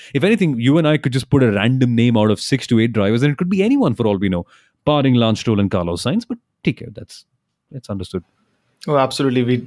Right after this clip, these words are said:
Speaker 2: we literally cannot predict who's gonna be second on the grid this time. I mean, also considering Perez has been having a poor run of qualifying, so we don't know who's gonna be P two, and it's not necessarily gonna be Sergio Perez.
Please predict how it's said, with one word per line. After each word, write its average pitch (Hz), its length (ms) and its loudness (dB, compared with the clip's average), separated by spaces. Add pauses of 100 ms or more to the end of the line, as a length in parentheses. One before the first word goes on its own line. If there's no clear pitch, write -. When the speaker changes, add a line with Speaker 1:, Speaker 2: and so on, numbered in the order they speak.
Speaker 2:
we 135 100 0
literally 139 400 0
cannot 131 420 -4
predict 131 360 -4
who's 127 260 -2
gonna 120 220 -2
be 123 260 -4
second 123 420 -4
on 123 80 -2
the 123 80 -2
grid 117 280 -4
this 120 140 -8
time. 123 400 -8
I 131 60 -2
mean, 123 240 -4
also 147 300 -2
considering 135 440 -2
Perez 131 500 0 (260)
has 123 200 -2
been 127 120 -2
having 120 520 -2
a - 60 -20
poor 147 360 -2
run 139 220 0
of 127 140 -4
qualifying, 123 520 0
so 127 120 -4
we 127 120 2
don't 131 120 0
know 143 120 2
who's 143 200 2
gonna 131 220 -2
be 135 100 -2
P 135 320 -4
two, 127 320 -2 (320)
and 127 140 -2
it's 127 140 -4
not 123 200 0
necessarily 127 480 -2
gonna 123 160 2
be 123 80 0
Sergio 123 400 -2
Perez. 127 340 -2